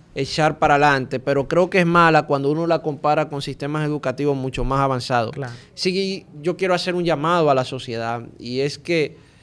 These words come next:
Speaker 1: dejemos la pasividad en cuanto a solo quejarnos de que, y reconocer que nuestra educación es mala. Debemos hacer algo,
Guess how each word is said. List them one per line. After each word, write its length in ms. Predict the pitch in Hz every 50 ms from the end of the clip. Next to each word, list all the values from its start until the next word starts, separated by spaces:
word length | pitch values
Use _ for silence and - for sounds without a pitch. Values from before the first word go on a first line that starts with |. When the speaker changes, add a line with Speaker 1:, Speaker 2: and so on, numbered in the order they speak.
| - - - _ _ _ _
Speaker 1:
dejemos 340 | - 165 175 202 220 220 208
la 160 | 196 190 170
pasividad 640 | - 165 156 - 165 151 143 143 143 156 151 151 127 -
en 140 | 127 135
cuanto 760 | 104 - 135 135 135 135 131 131 - 139 135 131 127 123 - - - - - - -
a 100 | - 139
solo 460 | 127 - - 165 165 170 185 180 180
quejarnos 800 | 185 170 147 120 151 156 147 135 127 127 127 127 123 123 - - _ _ _ _ _ _ _ -
de 120 | 135 135
que, 460 | - - 139 135 135 131 131 110 - - _ _ _ _
y 80 | - 147
reconocer 560 | 143 139 131 147 147 139 135 - 180 160 165
que 80 | - 135
nuestra 300 | 131 135 127 143 127 127
educación 420 | 123 120 123 120 113 - 135 131
es 160 | 135 131 -
mala. 320 | 123 113 107 95 - - - - _ _ - _ _ _ _ _ _ _ _ _ _ _ _ _ _ _
Debemos 380 | 151 156 143 156 175 175 170 175
hacer 240 | 170 170 170 143
algo, 360 | 131 117 113 110 - - -